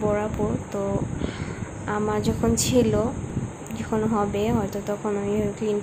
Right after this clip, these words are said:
করব। তো আপাতত ওরটা clean করছে, কারণ কেনাকাটাগুলা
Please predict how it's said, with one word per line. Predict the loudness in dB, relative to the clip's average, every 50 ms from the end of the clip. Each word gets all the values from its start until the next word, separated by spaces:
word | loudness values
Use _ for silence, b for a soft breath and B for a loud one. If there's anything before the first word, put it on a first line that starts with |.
| -2
করব। | -2 -2 -2 0 -2 -4 -4 -4 B B B B B B B B B B -10 -8 -6
তো | -4 -2 -2 0 0 0 -2 -4 -6 -10 -12 -12 -12 -12 -12 -12 -12 -12 -12 -12 -12 -12 -10 -8 -8
আপাতত | -4 -2 -2 -2 0 -2 -4 0 2
ওরটা | 4 4 4 4 2 0 0 0 0 0
clean | 2 2 2 2 2 2 0
করছে, | 0 0 0 0 0 0 0 0 -2 -2 -2
কারণ | -2 0 0 0 0 -2 -2 -2 -2 -2 -2 -2 -4 -6 -8 -10 -12 -12 -10 -6
কেনাকাটাগুলা | -4 -2 0 -2 -2 -2 -4 -4 -2 -2 -2 -2 0 0 0 2 2 0 0 -2